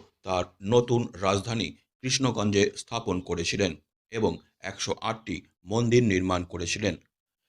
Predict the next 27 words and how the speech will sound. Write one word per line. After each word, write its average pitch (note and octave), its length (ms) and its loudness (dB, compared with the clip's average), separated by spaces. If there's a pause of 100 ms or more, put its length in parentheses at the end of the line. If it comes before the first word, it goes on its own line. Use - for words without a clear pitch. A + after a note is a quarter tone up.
(180)
রাজধানী D#3+ 480 0
স্থানান্তরিত B2+ 640 2
হওয়ার F#2+ 320 0
পরে F#2 380 0 (240)
মহারাজা A#2 480 0
সম্ভবত G2 540 -2 (440)
এই F2 60 2
জায়গাটিকে F#2+ 720 -2 (280)
শিবনিবাস A#2+ 600 2 (100)
নামকরণ F2+ 540 -2
করেন। F2+ 340 -4 (280)
অনেকে F2+ 300 -6
বলেন, F#2 300 2 (340)
এই F2 120 -4
নামটি G#2+ 360 0
তার G2 220 0 (300)
পুত্র A#2 360 -4 (220)
শিবচন্দ্রের A#2 760 2
নামে F2+ 240 -4 (260)
রাখা G#2+ 200 -4
হয়েছিল। F#2+ 440 -2 (720)
শিবনিবাস E3 600 4
শিব A#2+ 240 4
মন্দিরের B2 500 6
ছাদ F#2 280 0 (140)
ঢালু A2+ 280 0 (100)
এবং F2+ 260 -4